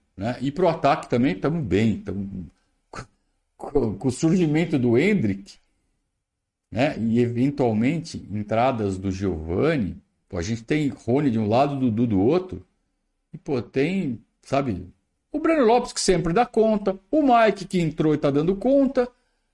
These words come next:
é, sempre que precisa. E a gente tem o Giovani, gente, que é um moleque muito bom de bola, prata da casa, cria da academia.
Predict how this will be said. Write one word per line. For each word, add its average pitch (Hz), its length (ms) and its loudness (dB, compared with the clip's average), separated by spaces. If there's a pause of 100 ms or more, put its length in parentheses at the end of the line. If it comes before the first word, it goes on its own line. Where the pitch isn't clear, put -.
(120)
é, 120 340 -2
sempre 185 440 2
que - 100 -4
precisa. 247 760 0 (640)
E 190 240 2
a 196 60 4
gente 214 260 0
tem 220 140 0
o 240 80 4
Giovani, 196 840 2
gente, 95 280 -8
que - 140 -10
é 233 80 -6
um 254 240 -4 (340)
moleque 196 680 -2
muito 180 640 2
bom 147 300 0
de 156 100 -4
bola, 104 580 -2 (120)
prata 123 320 -4
da 131 100 -6
casa, 98 640 -4
cria 123 240 0
da 135 60 -4
academia. 107 600 -4